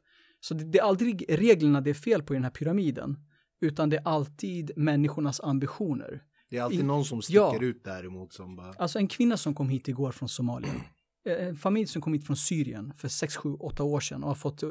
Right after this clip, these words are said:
Speaker 1: svenskt medborgarskap just nu. Hur kan ni förvänta er att de ska tjäna samma s-,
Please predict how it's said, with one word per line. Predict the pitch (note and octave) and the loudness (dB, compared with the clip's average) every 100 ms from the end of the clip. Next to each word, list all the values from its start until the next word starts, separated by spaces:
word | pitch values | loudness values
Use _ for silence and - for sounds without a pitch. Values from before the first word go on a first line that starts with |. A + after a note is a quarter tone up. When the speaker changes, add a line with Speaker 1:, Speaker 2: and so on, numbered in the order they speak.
| - | -6
Speaker 1:
svenskt | - C#3+ C3+ | -6 -2 0
medborgarskap | D3 C3 B2+ B2+ - C3+ - | 0 0 -2 -6 -6 -8 -8
just | B2+ - | -12 -12
nu. | D#3+ _ _ - _ | -14 _ _ -20 _
Hur | B3+ | -6
kan | B3 A3 | -2 -2
ni | D3 | -2
förvänta | C#3 F#3 G#3 D3 | -2 -2 -2 -2
er | B2+ | -4
att | B2+ | -4
de | C3 | -6
ska | C#3+ | -6
tjäna | - C#3+ C3+ | -4 -2 -2
samma | - D#3 C#3+ C3+ | -2 -2 0 -2
s-, | B2+ - | -4 -8